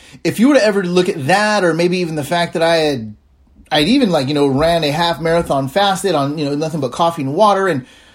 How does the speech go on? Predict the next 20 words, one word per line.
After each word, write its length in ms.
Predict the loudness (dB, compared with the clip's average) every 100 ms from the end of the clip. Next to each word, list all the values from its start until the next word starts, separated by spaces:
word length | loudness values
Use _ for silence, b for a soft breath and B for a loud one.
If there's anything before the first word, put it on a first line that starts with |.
| B B -6
if 140 | -2
you 100 | 2
would 80 | 2
have 100 | 2
gone 220 | 2 2
back 260 | 2 -2 -2
to 100 | -4
me, 440 | -2 -2 -4 -14 _ _ _ _ _ _ _ _ _ -20 -20 _ _ _ _ _ -20 -10
back 440 | -4 0 2 0 0
when, 540 | 0 2 2 0 -4
you 80 | -2
know, 240 | 0 0
I 120 | 0 -2
was 200 | -2 -2
morbidly, 580 | -2 2 2 2 0
morbidly, 500 | -2 0 0 0 0
morbidly 460 | -2 0 0 0 0
obese, 440 | 0 0 -2 -2 -6
smoking 560 | -8 -4 -2 -2 -4
cigarettes, 800 | -6 -4 -4 -2 -2 -2 -6 -12